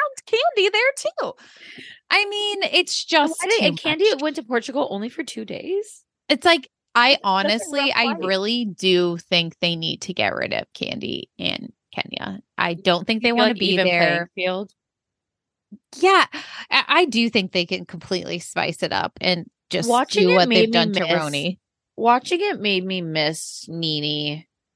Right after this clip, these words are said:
Speaker 2: and Kim, even though I don't really want Kim back, but, like, the dynamic that was there, I know Nene will never come back. But there's
Speaker 1: No, I
Speaker 2: something
Speaker 1: think
Speaker 2: about
Speaker 1: Nene would.
Speaker 2: But after she,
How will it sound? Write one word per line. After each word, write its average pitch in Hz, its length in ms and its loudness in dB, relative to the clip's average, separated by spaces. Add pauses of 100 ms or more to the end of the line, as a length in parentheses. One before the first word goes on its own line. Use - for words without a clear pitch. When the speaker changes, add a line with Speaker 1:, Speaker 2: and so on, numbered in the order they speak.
(580)
Speaker 2:
and 180 220 0
Kim, 151 800 0 (240)
even 202 240 -2
though 214 120 6
I 190 100 6
don't 196 120 2
really 170 140 2
want 156 240 -4
Kim 170 260 -8
back, 151 220 2
but, 202 120 0
like, 165 120 0
the 175 80 0
dynamic 165 600 0
that 214 120 2
was 165 160 0
there, 160 140 2
I 170 80 0
know 190 100 -4
Nene 156 320 -4
will 147 80 -4
never 147 300 -4
come 156 240 -8
back. 135 340 2 (460)
But 226 100 2
there's 302 160 10
Speaker 1:
No, 427 220 8
I - 100 6
Speaker 2:
something 330 60 2
Speaker 1:
think 403 140 6
Speaker 2:
about 381 120 8
Speaker 1:
Nene 202 360 6
would. 151 440 2 (920)
Speaker 2:
But 196 100 2
after 180 260 2
she, 208 140 0